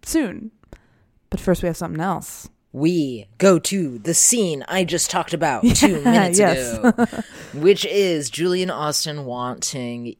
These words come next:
Speaker 2: Edie to get them birth control. Like we just said, it,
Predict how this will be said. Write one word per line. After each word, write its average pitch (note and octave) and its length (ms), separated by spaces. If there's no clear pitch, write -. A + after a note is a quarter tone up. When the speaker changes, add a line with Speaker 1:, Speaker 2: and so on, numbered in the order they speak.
Speaker 2:
Edie F3+ 380
to - 260
get B2 140
them A2+ 160
birth G#2+ 280
control. G#2 600
Like G#3 220
we F#3+ 280
just D3 320
said, A2+ 360
it, - 120